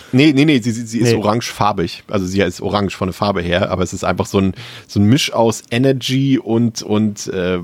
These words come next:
Speaker 1: Fanta, sowas in der Art. So, es ist so
Speaker 2: Ist ganz weird, aber geil.
Speaker 1: Ja, richtig geil.
Speaker 2: Es gibt hier bei mir in der Ecke einen Getränkemarkt.
Speaker 1: Schottisch.
Speaker 2: Genau, aus Schottland. Äh, es gibt bei mir in der Ecke einen Getränkemarkt, die haben so ein komplettes Import, äh, so, so, so ein Importregal,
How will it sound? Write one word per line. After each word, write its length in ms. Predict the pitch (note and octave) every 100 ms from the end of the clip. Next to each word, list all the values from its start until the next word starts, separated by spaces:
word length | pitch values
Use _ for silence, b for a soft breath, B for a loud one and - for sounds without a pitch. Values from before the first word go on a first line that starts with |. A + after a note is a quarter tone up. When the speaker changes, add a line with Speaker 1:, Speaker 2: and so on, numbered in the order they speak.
| F2
Speaker 1:
Fanta, 520 | - - F#2+ G2+ F2
sowas 300 | E2 E2 -
in 60 | E2+
der 140 | D2+
Art. 240 | A1+ D2+ -
So, 220 | E2+ F2
es 180 | F2 G2+
ist 200 | - -
so 160 | G2
Speaker 2:
Ist 140 | F#2 F#2
ganz 280 | A#2+ A2+ A#2
weird, 220 | A#2+ A2+
aber 180 | G2+ G2
geil. 300 | G2 G2 F2+ b b -
Speaker 1:
Ja, 240 | F#2+ E2+ - -
richtig 260 | F2 - -
geil. 240 | C2+ C#2+ - B B
Speaker 2:
Es 80 | -
gibt 100 | B2
hier 80 | B2
bei 60 |
mir 160 | B2+ C3+
in 60 | B2+
der 100 | A#2+
Ecke 100 | C3+
einen 60 | B2
Getränkemarkt. 800 | - C3 B2+ G2 C#3 D#3 - -
Speaker 1:
Schottisch. 120 | b b b _ _ -
Speaker 2:
Genau, 200 | B2+ A2
aus 100 | G2+
Schottland. 500 | A#2 A2 G#2 G2 -
Äh, 260 | A2 A2 A2
es 140 | -
gibt 160 | A#2 B2
bei 80 |
mir 100 | A#2
in 60 | A#2
der 80 | G2+
Ecke 80 | A#2
einen 80 | A#2
Getränkemarkt, 680 | - B2+ C3 B2 A#2+ A#2
die 100 | A#2
haben 100 | A2+
so 80 | A#2
ein 40 | A2+
komplettes 420 | A2+ A#2+ B2 -
Import, 680 | C3+ C#3 - A#2+ A2 A2
äh, 320 | A#2+ A#2+ A2+ A2
so, 160 | A2
so, 140 | G#2 G#2+
so 120 | G#2+
ein 60 | G#2
Importregal, 880 | C3 B2+ G#2+ G2 G2+ G2 F#2 F#2